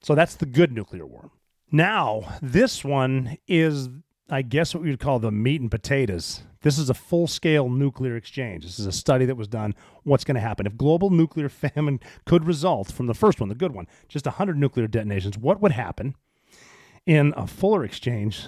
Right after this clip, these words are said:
of several thousand warheads that we currently have in a bunch of different inventory, inventories between the United States and Russia? So one study that they did <clears throat> looked at a Russia, U-, U S nuclear war scenario where Russia would target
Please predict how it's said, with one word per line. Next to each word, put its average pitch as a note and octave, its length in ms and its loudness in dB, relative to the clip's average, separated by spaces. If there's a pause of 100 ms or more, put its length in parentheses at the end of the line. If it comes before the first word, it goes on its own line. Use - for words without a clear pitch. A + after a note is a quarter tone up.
of A#2+ 120 -6
several D3 340 2
thousand E3 540 0
warheads F#2 560 -6 (460)
that C3+ 160 0
we C3+ 100 0
currently B2+ 320 -4
have A2 200 -2
in G#2+ 60 -2
a G#2+ 60 -4
bunch A2+ 200 -4
of G2+ 60 -14
different A2+ 240 -4
inventory, G#2+ 500 -4
inventories D3+ 520 0 (260)
between A#3+ 540 0 (120)
the D#3 100 -2
United C#3+ 240 0
States B2 240 -6
and G#2 120 -4
Russia? G2 280 -10 (520)
So - 140 2
one E3 200 4
study G3 320 2
that C#3+ 120 -2
they A#2 120 -4
did F2+ 280 -8 (260)
<clears throat> - 220 -8
looked E3+ 400 2
at E3 120 2
a C#3 40 4
Russia, D#3+ 360 -2
U-, D#3 260 -4
U D#3+ 340 -2
S E3 160 -2
nuclear C#3 380 0
war B2 300 0
scenario A#2+ 520 -4
where G#2+ 200 0
Russia D3 340 0
would C3+ 180 -4
target C3 480 0